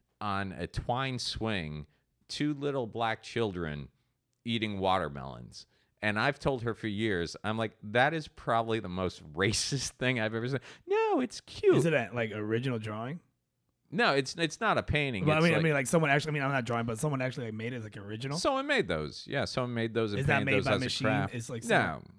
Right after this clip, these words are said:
Speaker 1: it's
Speaker 2: oh,
Speaker 1: like
Speaker 2: those
Speaker 1: a
Speaker 2: could
Speaker 1: hand
Speaker 2: probably go for some money. <laughs>
Speaker 1: What?
Speaker 2: Yes.
Speaker 1: No, dude. It's like something. No, it's. She's like, "No, it's just a nostalgic." I'm like, "Yeah, it's about as nostalgic as when you see those little lawn jockeys out in
Speaker 2: <laughs>
Speaker 1: people's yards holding the lamps."
Speaker 2: Uh, I bet you any money she put that up, someone would buy it for a lot of money.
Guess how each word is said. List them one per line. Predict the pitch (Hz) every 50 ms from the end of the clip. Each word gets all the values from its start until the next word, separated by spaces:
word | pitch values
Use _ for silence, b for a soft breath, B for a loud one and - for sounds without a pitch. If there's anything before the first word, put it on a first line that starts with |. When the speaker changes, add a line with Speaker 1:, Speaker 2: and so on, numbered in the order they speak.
| - -
Speaker 1:
it's | - - - -
Speaker 2:
oh, | 123
Speaker 1:
like | 117 110
Speaker 2:
those | 104 95 101
Speaker 1:
a |
Speaker 2:
could | 107 113
Speaker 1:
hand | 107 104 101
Speaker 2:
probably | 98 98 -
go | 110 107
for | 110 -
some | - - - -
money. | 117 117 135 - 1077
<laughs> | - - - - - - - -
Speaker 1:
What? | - - - 440 427 392 415 - - - - -
Speaker 2:
Yes. | - - 131 - 262 139 143 160 - 233
Speaker 1:
No, | 392 262 151
dude. | 117 135 147 151 143
It's | 160 175 -
like | 202 185 180
something. | - - 202 - - - - - -
No, | - 214 208 185 160 123 113
it's. | 113 113 - - 135 B B B B
She's | - - - 247 226 -
like, | 262 240 - -
"No, | 339 339 320
it's | 277 - -
just | 294 - - -
a | 247
nostalgic." | 226 254 233 - - - - - - - - - -
I'm | 180 175
like, | 180 180 185
"Yeah, | 185 175 165
it's | 151 -
about | - - 170 170
as | 170 -
nostalgic | 165 156 156 - - - 160 156 147 143 143 - 139
as | 131 117 -
when | 135 135
you | 131 120
see | - - 139
those | 120 120 110
little | 127 127 120 104 98
lawn | 95 110 131 131 127 117
jockeys | 95 101 95 85 82 - - 87 82 76 90
out | - 151 - -
in | - 294 190
Speaker 2:
<laughs> |
Speaker 1:
people's | 113 110 101 113 101 85
yards | 98 107 107 104 101 90 -
holding | - 110 107 107 101
the | 98
lamps." | 95 90 90 107 110 104 92 87 -
Speaker 2:
Uh, | 143 143 135 - -
I | - 151 165
bet | 147 131 - 151 139 135 - -
you | 131
any | 123 127 127
money | 123 123 120
she | 113 113 127
put | 120 135 120 113
that | 127 113 110 113
up, | 110 104
someone | - - 117 110 107
would | 98 95 98 -
buy | 123 113 107 104
it | 101 98
for | 107 110
a |
lot | 104 104 101 104
of | 101
money. | 107 107 104 101 101 -